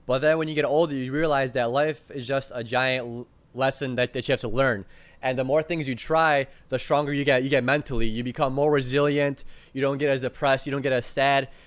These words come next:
Because it, it's, it's almost like your body just learns to adapt naturally. It just, you get, like you mentioned multiple times in prior episodes, you get comfortable with the uncomfortable. And when you are comfortable with the uncomfortable,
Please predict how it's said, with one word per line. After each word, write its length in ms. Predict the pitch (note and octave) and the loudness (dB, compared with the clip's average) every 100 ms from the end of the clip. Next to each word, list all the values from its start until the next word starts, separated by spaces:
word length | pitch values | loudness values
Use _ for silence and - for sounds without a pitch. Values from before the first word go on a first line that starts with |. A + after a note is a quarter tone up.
| - | -12
Because 160 | C#3+ D3 | -6 -2
it, 140 | D#3 | -2
it's, 260 | E3 - - | -6 -10 -12
it's 120 | D#3 | -4
almost 360 | F#3+ F#3 F#3 - | 0 2 2 2
like 220 | F#3 F3 | 2 2
your 100 | E3 | 0
body 220 | C#3 D#3 | 4 4
just 120 | D#3+ C#3+ | 4 0
learns 200 | D#3+ - | -2 0
to 80 | |
adapt 340 | C#3+ A#2+ C3+ A#2 | 0 4 4 4
naturally. 600 | A#2+ C3+ - A2+ G2+ G2 - - - | 2 2 2 -6 -8 -12 -20 -20 -12
It 100 | - | -6
just, 360 | C#3+ E3 D#3+ - | 2 4 4 2
you 80 | F3 | 0
get, 380 | E3+ D#3+ D3 - | 4 4 2 -8
like 180 | C3+ C#3+ | -6 -4
you 80 | D#3+ | -2
mentioned 260 | E3 D#3+ D3 | -2 0 2
multiple 220 | D#3+ D3 | 2 2
times 480 | E3 F3 E3 C#3+ - | 2 2 2 -4 -8
in 180 | C#3+ | -8
prior 240 | C3 D#3 D3+ | -2 2 4
episodes, 560 | D3 C#3+ D#3 D3 C#3+ - - - | 2 0 2 2 0 -6 -20 -18
you 120 | - D3+ | -4 0
get 200 | D#3+ - | 0 0
comfortable 420 | - F#3+ G3 F#3+ | 0 2 2 2
with 120 | E3 | 4
the 100 | D#3 | 4
uncomfortable. 720 | C#3 - D3 - G#2+ F#2+ F2+ - - - | 2 4 4 4 0 -4 -8 -14 -20 -10
And 160 | C3 C3+ | -2 2
when 140 | D3 | 2
you 160 | E3+ F#3+ | 2 4
are 260 | F3+ D#3 - - _ _ - | 4 4 0 -12 _ _ -2
comfortable 400 | F#3 A3+ - E3+ | 2 4 4 4
with 100 | D#3+ | 6
the 80 | D#3 | 4
uncomfortable, 680 | D3 G3+ F#3 D3+ D3+ D#3 | 4 2 2 0 0 0